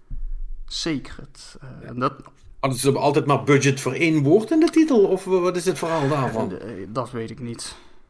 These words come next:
Speaker 1: Ik weet ook niet of je dat wil weten, maar... Lost Horizon, bla, bla, bla.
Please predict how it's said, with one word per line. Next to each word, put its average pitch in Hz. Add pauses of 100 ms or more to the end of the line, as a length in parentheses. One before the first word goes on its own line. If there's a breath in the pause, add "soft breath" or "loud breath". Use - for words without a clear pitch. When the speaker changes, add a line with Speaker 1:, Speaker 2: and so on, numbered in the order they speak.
(1160 soft breath)
Speaker 1:
Ik -
weet 117
ook 117
niet 117
of -
je -
dat 117
wil 120
weten, 120
maar... 123 (1400)
Lost - (180)
Horizon, 135
bla, 165
bla, - (140)
bla. 135